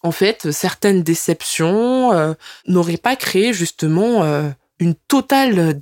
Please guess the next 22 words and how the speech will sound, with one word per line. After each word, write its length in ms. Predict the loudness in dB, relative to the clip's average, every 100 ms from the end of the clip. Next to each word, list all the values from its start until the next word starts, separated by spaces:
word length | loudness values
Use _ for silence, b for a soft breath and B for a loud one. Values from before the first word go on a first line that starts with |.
| -2
défiance 760 | -2 -2 -2 -2 -2 -6 -6 b b b b
pour, 360 | -2 0 2
euh, 340 | 2 2 0 -2
pour, 320 | -10 -8 -2
euh, 240 | 0 2 2
le 140 | 0
monde 600 | 2 0 0 0 0 0
de 100 | 0
l'entreprise ? 720 | 0 -2 -4 -8 -4 -2 -4 -2
Et 120 | -2
de 100 | 2
la 180 | 2 2
même 160 | 0 0
manière 440 | 0 0 -2 -4
que, 120 | -4
euh, 340 | 0 2 0 -2
si 340 | -6 -6 -6
tu 380 | -6 -2 -2 -4 _ _ _
es 100 | -2
dans 160 | 0 0
une 180 | 0 0
relation 540 | 2 2 0 -2 -2